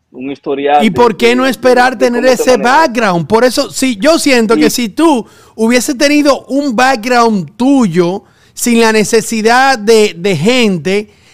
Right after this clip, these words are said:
Speaker 2: no te iba a meter en este problema que tú estás ahora, porque el Bitcoin bajó un poquito y ya tú no puedes pagarle a la gente.
Speaker 1: Se le va a pagar porque los fondos están.
Speaker 2: ¿Cuándo?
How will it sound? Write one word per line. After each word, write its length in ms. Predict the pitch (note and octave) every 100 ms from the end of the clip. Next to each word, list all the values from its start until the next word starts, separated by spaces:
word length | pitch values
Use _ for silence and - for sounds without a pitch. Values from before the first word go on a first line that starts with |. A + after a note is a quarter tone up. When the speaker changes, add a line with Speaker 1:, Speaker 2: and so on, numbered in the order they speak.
| _
Speaker 2:
no 240 | F#3 A#3 A#3
te 120 | B3+
iba 140 | B3+
a 20 | B3
meter 260 | A#3 A#3
en 60 | A#3
este 160 | A3
problema 320 | G#3+ G#3+ A3 G#3
que 80 | G#3
tú 60 |
estás 160 | G3+ G#3+
ahora, 180 | C4+ A#3+
porque 280 | G3+ G3+ E3+
el 140 | F#3+
Bitcoin 280 | G#3 A#3 C4+
bajó 160 | B3+ C4+
un 80 |
poquito 360 | B3+ G#3+ C4+ A3+
y 80 | G3
ya 200 | G3+ G3+
tú 120 | A3
no 100 | G3
puedes 180 | G3 G3
pagarle 240 | F3+ F3+
a 40 | E3+
la 100 | D3+
gente. 400 | G#3+ B3 E3+ - _ _ _ _ _ _ _ - _ _ _ _ _ _ _ _ _ _ _ _ _ _ _ _
Speaker 1:
Se 200 | - D#3+
le 80 |
va 140 | D#3 D#3
a 40 |
pagar 380 | E3 D#3 C#3 C3+
porque 200 | C#3 C3
los 120 | C3+
fondos 280 | - C3+ C#3
están. 340 | C3+ - A2+ - _ _
Speaker 2:
¿Cuándo? 480 | - F3 C3 A#2+